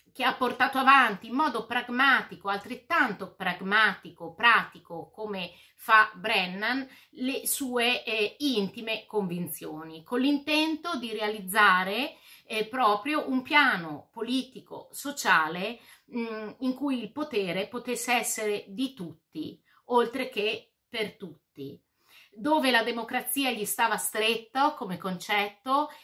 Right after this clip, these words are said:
e quindi ha coniato il termine omnicrazia, perché la democrazia la considerava già un concetto estremamente elitario.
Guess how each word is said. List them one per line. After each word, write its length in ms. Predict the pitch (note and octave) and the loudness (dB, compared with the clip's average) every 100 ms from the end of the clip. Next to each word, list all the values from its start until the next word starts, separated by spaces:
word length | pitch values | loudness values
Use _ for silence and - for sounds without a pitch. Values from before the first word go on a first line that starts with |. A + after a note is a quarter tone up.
| _ | _
e 140 | A3+ | -12
quindi 260 | - C#4+ B3+ | -2 0 2
ha 80 | - | 0
coniato 420 | B3 B3 A#3+ A#3+ | -2 0 0 0
il 100 | A3 | -4
termine 560 | A#3+ A#3 A3+ A3+ G#3 G3+ | 0 2 0 -2 0 2
omnicrazia, 1200 | C4 B3+ G#3 G#3 F#3 - - G3 F#3+ G3+ B3 C4 - _ - | 4 2 -2 -6 -10 -8 -10 -4 2 4 2 -2 -16 _ -6
perché 320 | A3+ A3+ C#4 | -6 0 2
la 120 | A#3+ | 2
democrazia 680 | A#3 A#3 A#3 C4 - C4+ C4 | 0 -6 -4 -6 -4 0 0
la 120 | A3+ | 0
considerava 680 | B3 A3 B3+ A#3 A#3+ A3 A3 | -4 -8 -6 -2 0 0 0
già 360 | G3 F#3 G#3 - | 2 4 2 -2
un 160 | B3+ | -4
concetto 720 | B3+ C4+ C4+ - A3 G3+ - A3 | -2 -2 -4 -2 -2 -2 -4 -6
estremamente 920 | G#3+ A#3+ G#3+ F#3+ E3 E3 - E3 _ | -4 -4 -4 -6 -8 -12 -14 -18 _
elitario. 1000 | F#3+ F3 E3+ D#3+ D3 D#3 D#3+ D3+ E3 | -10 -10 -10 -8 -8 -8 -10 -12 -14